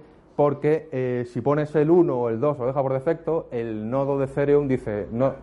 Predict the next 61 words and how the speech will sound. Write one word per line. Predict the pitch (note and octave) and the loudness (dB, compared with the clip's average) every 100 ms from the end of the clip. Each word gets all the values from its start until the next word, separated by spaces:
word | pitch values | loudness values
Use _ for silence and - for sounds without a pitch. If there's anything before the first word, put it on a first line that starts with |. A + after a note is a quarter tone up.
| A#2 | -2
red | C#3 D3 | 2 4
uno, | E3+ E3+ E3+ | 4 4 0
me | B2+ B2 | -2 -4
tengo | C3 C3 | -2 0
que | |
conectar | B2+ B2 D3 D3 A#2 | -2 0 0 0 -4
a | |
los | A2 G#2+ | -6 -4
nodos | B2 A#2+ | -2 -4
públicos | - D#3+ E3+ E3+ F3+ E3+ | -2 -2 0 -2 -2 -4
y | |
empiezo | G#2+ A#2+ - A#2+ | -4 -4 2 2
a | A2+ A2 | 4 2
hacer | - A#2+ | -2 -6
transacciones | A#2 A2 A2 G#2+ G#2+ | -6 -8 -8 -8 -8
con | A#2 | -4
ellos", | D#3 C#3 | -4 -4
y | A2 | -6
es | G#2+ | -10
un, | A2 | -12
es | - | -8
un | A#2+ | -8
desastre. | G#2+ G2 - F#2 - _ - _ | -8 -10 -12 -16 -18 _ -20 _
Por | G#2+ G2+ | -4 -2
tanto, | C3+ C#3+ | 0 2
lo | C#3 | 2
que | |
tengo | A#2 B2+ | 0 -2
que | |
hacer | A#2+ C3+ | -2 -2
es | D3 A#2 | -2 -4
inventarme | G#2 F#2+ A#2 B2 | -8 -4 -2 -2
uno, | F#3 A3+ C4 B2+ - - | -2 -4 -8 -16 -20 -16
es | |
como | - G#2+ | -8 -8
los | - | -4
puertos | B2 A#2+ | -4 -4
T | A2+ | -6
C | C3 | -4
P, | F3+ D#3 - | -2 -2 -6
o | - | -10
sea, | F#2 | -8
hay | G2+ | -4
unos | G2+ G#2 | -4 -4
que | A2 | -4
están | A#2 A2 | -4 -4
registrados | - B2 - G3 G#3 | -4 -6 0 0 0
y | A#2 | -4
otros | A#2+ C#3 | -4 -6
que | B2+ G2+ - | -4 -6 -6
utilizas | G#2 G#2+ A2 A2 | -8 -8 -8 -4
tú | B2+ | -2
lo | A#2 | -2
que | A2 | -2
quieras. | B2 F2 - - - - | -2 -4 -8 -20 -20 -8
Pues | A2 | -6
este | - | 0
me | C3 | 0
he | A2+ | 0
inventado | G2 F#2 F2 | -4 -6 -10
este. | - | -12